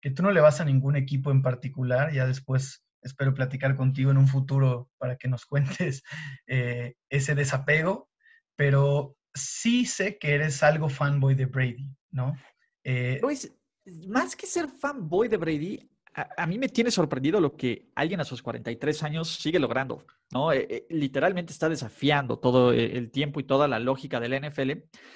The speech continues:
Speaker 2: y sobre todo porque hemos visto envejecer otros quarterbacks
Speaker 1: Claro.
Speaker 2: menos viejos que él, y, y hablo de Rivers, de, eh, de Roethlisberger, de Drew Brees, ¿no? Eh, de una forma así, y que Tom Brady a sus cuarenta y tres años tenga cuarenta y tres touchdowns totales en temporada regular,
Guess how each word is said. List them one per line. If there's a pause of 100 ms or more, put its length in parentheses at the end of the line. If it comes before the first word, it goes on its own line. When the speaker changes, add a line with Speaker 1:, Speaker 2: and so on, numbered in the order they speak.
(180)
Speaker 2:
y
sobre
todo
porque
hemos
visto
envejecer
otros
quarterbacks (140)
Speaker 1:
Claro.
Speaker 2:
menos
viejos
que
él,
y,
y
hablo
de
Rivers,
de, (320)
eh,
de
Roethlisberger,
de
Drew
Brees,
¿no?
Eh,
de
una
forma
así,
y
que
Tom
Brady
a
sus
cuarenta
y
tres
años (380)
tenga
cuarenta
y
tres
touchdowns
totales
en
temporada
regular,